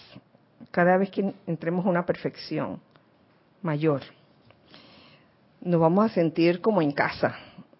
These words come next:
Vamos a sentir, "Oye, pero si lo natural es, oye, la felicidad, es sentirse bien, sentirse feliz,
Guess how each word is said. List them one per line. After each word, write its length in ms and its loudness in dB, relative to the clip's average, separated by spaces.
Vamos 280 -6
a 140 -2
sentir, 360 -4
"Oye, 260 0
pero 220 -6
si 400 -8
lo 200 0
natural 800 0
es, 320 2
oye, 520 -2
la 140 -4
felicidad, 800 0
es 120 -6
sentirse 480 -4
bien, 400 0
sentirse 480 -4
feliz, 480 0